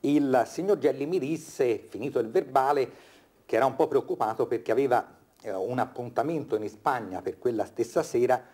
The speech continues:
con il re di Spagna. Ma io gli dissi che ero dispiaciuto, ma che forse avrebbe fatto tardi alla cena.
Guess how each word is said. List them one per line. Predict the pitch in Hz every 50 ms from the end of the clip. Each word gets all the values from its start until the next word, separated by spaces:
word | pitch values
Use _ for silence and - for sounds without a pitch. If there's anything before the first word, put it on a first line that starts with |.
| - - _ _ _
con | _ - 127 120 120 120 120 120 117 117 110 - - - _ _ _
il | - 107 107 107 110 107 104 104 107 104 101 101 98 - 92 95 90
re | - 147 196 - -
di | - -
Spagna. | - - - - - - - _ _ _ _ _ _ _ _ _ _ _ _ _ _ _ _ _ _ - _ - - - _ _ _ _ _ _ _ _ _
Ma | - - - -
io | 117 117 117
gli | 110 107
dissi | 107 120 127 123 123 - - 117 104 98 95
che | - 123
ero | 107 107 101
dispiaciuto, | 104 107 - - - - - - 160 - 156 127
ma | 107 107 104
che | - 107
forse | - - - 135 135 - -
avrebbe | 98 95 101 98 101 98
fatto | - 98 95 - - 101
tardi | 101 101 104 104 101 95 95
alla | 92 104 113
cena. | - - 202 156 -